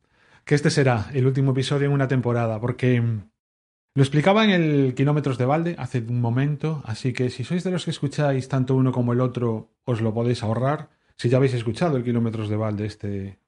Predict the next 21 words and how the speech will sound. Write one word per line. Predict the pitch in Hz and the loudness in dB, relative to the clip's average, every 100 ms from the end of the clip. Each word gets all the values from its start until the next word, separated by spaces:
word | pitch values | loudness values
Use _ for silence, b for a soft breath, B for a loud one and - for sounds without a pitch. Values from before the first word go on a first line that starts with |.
| - | -4
Kilómetros | 110 107 107 95 | 0 0 -2 -6
gratis | 110 107 98 | -6 -6 -8
os | 95 | -6
lo | 95 | -8
podéis | 98 101 - | -6 -8 -8
ahorrar. | 92 95 113 113 - b b b b b b b b _ | -8 -4 -4 -4 -10 b b b b b b b b _
Porque | 135 123 127 123 120 117 117 117 117 - | 4 4 4 4 6 4 2 2 -2 -2
en | 135 | 0
esta | 160 180 | 2 2
ocasión | 170 - 175 175 165 | 0 0 0 2 2
voy | 147 | 2
a | 143 143 | 2 0
comentar | 139 120 120 131 151 - 120 | -2 0 0 2 0 -2 -6
exactamente | 127 123 127 127 | -6 -2 0 0
lo | 123 | 0
mismo | 123 139 139 147 - | 0 0 0 -2 -2
en | 117 123 | -2 2
uno | 127 | 2
y | 117 | 2
en | 110 | 2
otro. | 120 101 95 | 0 -2 -6